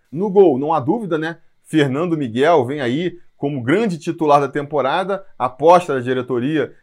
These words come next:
de que ele vai se firmar como nosso principal goleiro pra temporada.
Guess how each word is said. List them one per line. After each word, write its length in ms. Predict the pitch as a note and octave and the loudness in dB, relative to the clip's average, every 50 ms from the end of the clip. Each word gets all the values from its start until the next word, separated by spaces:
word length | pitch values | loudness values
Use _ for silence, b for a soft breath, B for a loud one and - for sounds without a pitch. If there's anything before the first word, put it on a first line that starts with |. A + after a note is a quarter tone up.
| b - | b -18
de 80 | - A#2+ | -12 -8
que 80 | - | -4
ele 120 | D3 C#3 B2 | -4 -2 0
vai 220 | G#2+ B2+ D3+ F3+ | 2 2 2 2
se 160 | F3 - D#3+ | 0 -4 -10
firmar 480 | C#3 - C#3+ A#2+ A#2 B2+ C#3+ C#3+ C#3 b b b b | -10 -10 -10 -8 -6 -4 -4 -4 -6 b b b b
como 220 | - D#3 D#3 D#3+ D3+ | -4 -4 -2 -2 -2
nosso 260 | D#3 D3+ D3+ - C3+ | -2 -4 -4 -4 -6
principal 480 | - D#3 D3+ - C#3 A#2+ - E3 F#3+ | -6 -8 -8 -8 -6 0 0 2 2
goleiro 300 | F3+ E3+ D#3 D3 C#3+ C#3 | 2 2 2 2 2 0
pra 100 | C#3+ C#3+ | 0 -4
temporada. 720 | C#3+ - D3 C#3+ C#3+ F3+ E3+ D3 D3 E3 F3 E3+ F#3 F3+ F3+ | -4 -4 -6 -4 -2 0 0 2 0 0 -2 -4 -6 -8 -10